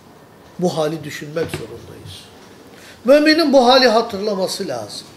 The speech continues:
Ey, orada istesen de kimse yanında gelemez. İsteseler de yanına gelemezler.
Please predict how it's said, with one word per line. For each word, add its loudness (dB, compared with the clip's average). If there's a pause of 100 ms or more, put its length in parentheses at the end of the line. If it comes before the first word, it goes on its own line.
(4000)
Ey, -6
orada -2 (2250)
istesen 4
de 4
kimse 4
yanında 4
gelemez. 2 (960)
İsteseler 6
de 6
yanına 4
gelemezler. -8